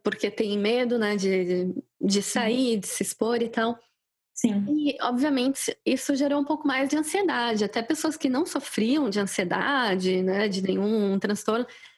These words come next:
Speaker 1: tem pessoas agora passando por isso. Mas tem alguma coisa, assim, que a pessoa pode fazer pra,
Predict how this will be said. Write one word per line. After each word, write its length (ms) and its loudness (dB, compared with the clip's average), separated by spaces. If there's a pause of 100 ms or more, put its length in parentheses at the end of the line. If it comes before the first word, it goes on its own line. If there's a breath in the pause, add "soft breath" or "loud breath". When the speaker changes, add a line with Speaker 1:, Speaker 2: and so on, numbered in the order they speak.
(120)
Speaker 1:
tem 120 0
pessoas 320 0
agora 240 0
passando 440 -2
por 160 -2
isso. 180 -2 (480 loud breath)
Mas 240 -2
tem 160 0
alguma 300 0
coisa, 300 0
assim, 140 -2
que 80 -2
a 40 0
pessoa 340 -2
pode 320 -2
fazer 600 0
pra, 480 0